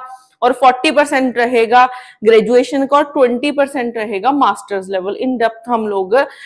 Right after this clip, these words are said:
डिफिकल्टी जो लेवल है वो जाएगा up to मास्टर्स लेवल।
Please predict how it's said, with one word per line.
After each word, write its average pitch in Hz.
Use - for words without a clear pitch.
डिफिकल्टी 254
जो 285
लेवल 240
है 254
वो 220
जाएगा 196
up -
to 330
मास्टर्स 208
लेवल। 175